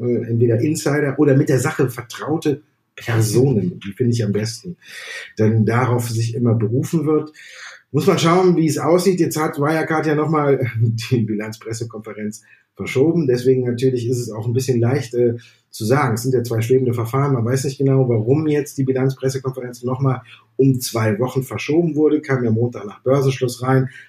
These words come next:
hat die Aktie erstmal wieder belastet. Dann zum Schluss ist sie wieder ein bisschen angezogen. Jetzt kann man darüber spekulieren, ob es daran, tatsächlich daran lag, dass der Stuhl von Markus Braun wackelt. Aber ich für mich habe entschieden,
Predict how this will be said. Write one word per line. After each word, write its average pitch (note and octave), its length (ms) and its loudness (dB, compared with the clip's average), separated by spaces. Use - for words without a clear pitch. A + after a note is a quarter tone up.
hat A#2 140 -6
die C3+ 120 0
Aktie - 260 -2
erstmal A#2 280 0
wieder F#3+ 140 -2
belastet. D3 580 -2
Dann B2+ 320 2
zum A#2 160 -2
Schluss C3+ 280 -2
ist C#3 100 -6
sie C#3 80 0
wieder B2 140 2
ein A2 60 2
bisschen G#2 260 -4
angezogen. D3 480 0
Jetzt A#2+ 140 -2
kann A#2 100 0
man G#2+ 80 2
darüber G#2 200 2
spekulieren, A2 540 0
ob - 160 -10
es - 80 -12
daran, G2+ 320 -2
tatsächlich G#2+ 400 -12
daran G2+ 220 -4
lag, G#2 240 -2
dass A2+ 200 2
der A2 100 -2
Stuhl B2+ 240 2
von A2+ 160 0
Markus A2+ 340 0
Braun G#2 380 -4
wackelt. G2 380 -6
Aber G#2 160 -8
ich C3 160 0
für C#3 80 6
mich C#3 180 4
habe C3 140 0
entschieden, C3+ 480 -2